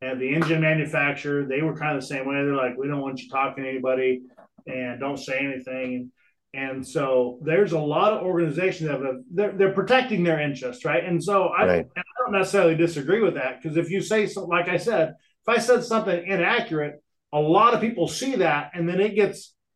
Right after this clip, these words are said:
Speaker 1: you know, the, the telephone game, then a bunch of ina-, inaccurate information gets out there, and it's really hard to dispel those rumors and that sort of thing. So, uh, just be careful.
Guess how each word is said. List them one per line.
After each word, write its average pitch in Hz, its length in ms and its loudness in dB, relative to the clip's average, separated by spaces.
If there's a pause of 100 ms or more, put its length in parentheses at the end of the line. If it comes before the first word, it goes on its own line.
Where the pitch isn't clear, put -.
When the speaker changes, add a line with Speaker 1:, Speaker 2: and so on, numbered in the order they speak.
(340)
Speaker 1:
you 185 100 -2
know, 160 220 2
the, - 200 -10
the 156 360 -2
telephone 175 460 2
game, 135 260 -4
then 185 140 2
a - 60 2
bunch - 240 2
of 196 60 -2
ina-, 202 340 2
inaccurate 185 480 0
information 175 540 -2
gets 147 200 -4
out 202 180 2
there, 147 140 0
and 185 100 -2
it's 190 160 -4
really 196 240 4
hard 185 200 -2
to 147 80 -6
dispel 160 460 0
those 147 280 0
rumors 147 480 2
and 127 100 -8
that 135 140 -6
sort 123 180 -4
of 113 100 -6
thing. 113 300 -12
So, 147 300 -8 (440)
uh, 160 200 4
just 190 240 2
be 208 100 2
careful. 156 640 0